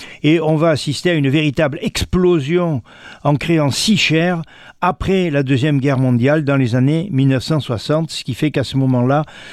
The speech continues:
euh, la faculté de pharmacie avait, euh, quinze chaires au, au total. En cette fin de dix-neuvième siècle, il y a, euh, quelque chose qui est particulièrement remarquable,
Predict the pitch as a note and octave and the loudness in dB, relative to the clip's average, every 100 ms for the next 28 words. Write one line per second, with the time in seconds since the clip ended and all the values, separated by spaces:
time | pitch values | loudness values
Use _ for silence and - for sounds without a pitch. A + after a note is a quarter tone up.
0 | - - C3 C3 C#3+ C#3 - D#3+ C3 B2 | -16 -2 2 2 2 0 0 -4 -2 -6
1 | B2+ C#3 - C#3 A#2+ A#2 - C#3+ F3 - | -2 -2 0 0 2 0 0 0 0 0
2 | B2 A#2+ D3+ C#3+ - - - C3+ C3 - | 0 2 0 -4 -14 -20 -2 0 0 0
3 | F#3 D3+ C3 - C3 C3 D3 C#3 - - | 0 0 -2 -4 0 0 -2 -6 -14 -20
4 | - - - E3 - F#3+ - C#3 - G2+ | -20 -14 0 2 2 0 2 0 -2 -10
5 | G2+ - _ _ _ _ _ _ _ _ | -12 -20 _ _ _ _ _ _ _ _
6 | _ _ - - - - - F3+ - G#3+ | _ _ -18 -18 -20 -18 -4 -2 0 0
7 | F#3 - A3 G3+ E3+ D#3 E3 D3+ D#3+ C3+ | -2 0 0 2 2 0 2 4 4 2
8 | C#3+ D3 - A3 A#3 - E3 C#3 B2 - | 0 0 0 -2 -2 -2 0 0 -2 -12
9 | - - E3 E3 F3 F#3 F3 E3 D#3 B2+ | -20 -2 0 4 4 4 2 0 -4 -2
10 | F3 C3 D#3+ - F3 E3+ A#2 - C#3+ D3 | -2 0 -2 0 0 0 -2 -6 0 2
11 | C#3 C3 D#3+ C3+ C#3+ B2 C#3 D#3+ D3+ D#3 | 2 -2 -8 -6 -6 -6 -6 -2 2 2
12 | D3 D3+ - D#3 A#2 D3 E3 - - A3 | 2 0 0 -2 0 2 0 -2 -2 -2
13 | G3 F3+ | 0 -2